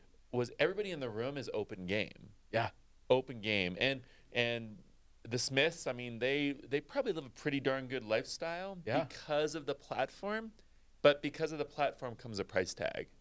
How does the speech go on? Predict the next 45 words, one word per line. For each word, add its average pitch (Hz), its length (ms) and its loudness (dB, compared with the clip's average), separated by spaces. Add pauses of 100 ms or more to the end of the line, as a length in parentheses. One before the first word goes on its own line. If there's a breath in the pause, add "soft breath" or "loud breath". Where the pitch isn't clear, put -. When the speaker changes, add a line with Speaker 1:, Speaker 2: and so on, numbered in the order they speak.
(160)
Speaker 2:
Yeah. 120 140 2 (160)
Speaker 1:
Does 135 100 -8
it 147 40 -4
make 151 160 -2
sense? 165 280 -6
And, 143 220 0 (460 soft breath)
Speaker 2:
Yeah. 127 160 4
Speaker 1:
um, 113 120 -8 (200)
and, 165 260 4
and 151 120 2
I, 147 220 2 (380)
I 143 60 8
Speaker 2:
And 165 80 4
Speaker 1:
feel 165 100 6
Speaker 2:
particularly 175 380 6
in 123 60 2
that 151 180 4
world, 104 240 4
right? 120 160 8
Like, 110 180 0
the, 113 420 6
Speaker 1:
Yeah. 95 180 -4 (180)
Speaker 2:
those 123 280 4
award 123 360 4
shows, 107 500 2 (280)
the 107 80 -2
monologues 110 720 4
have 107 120 -2
become 107 420 -2 (380 soft breath)
a 113 60 -6
bit 135 200 4
of 120 100 4
a 113 60 2
roasting. 104 680 0 (180)
Speaker 1:
Totally. 160 720 -2
Speaker 2:
And 110 180 0
it's, - 400 -4 (280)
it's, - 460 0 (180)
whether 117 260 4
it's - 160 -6
right 131 240 8
or 110 100 2
not, 87 280 0
it's 87 160 -4
acceptable. 82 640 -2